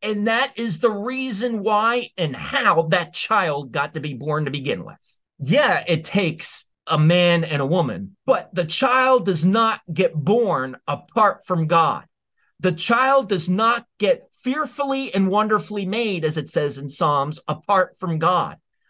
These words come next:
The child is a divine creation. It is a divine forming, and it is done all by divine grace and love.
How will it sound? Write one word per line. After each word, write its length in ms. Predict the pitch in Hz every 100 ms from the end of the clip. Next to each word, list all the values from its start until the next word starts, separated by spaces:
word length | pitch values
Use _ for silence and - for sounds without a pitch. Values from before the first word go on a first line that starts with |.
| _
The 100 | 202
child 640 | 151 - 262 269 240 226 -
is 160 | 180
a 60 | 160
divine 880 | 185 156 185 220 220 196 170 160 - _
creation. 720 | - 185 151 131 113 95 87 _ _ -
It 160 | 208
is 180 | 240 180
a 80 | 196
divine 760 | 160 190 156 202 240 233 202
forming, 680 | 160 - 220 165 131 107 92 _ _ -
and 160 | 196
it 120 | 208 208
is 180 | 180
done 300 | 143 202 220 208
all 220 | 208 240
by 200 | 190 202
divine 680 | 180 180 160 185 214 202 165
grace 800 | - 156 196 214 - - - -
and 260 | 233 196 175
love. 320 | 175 120 78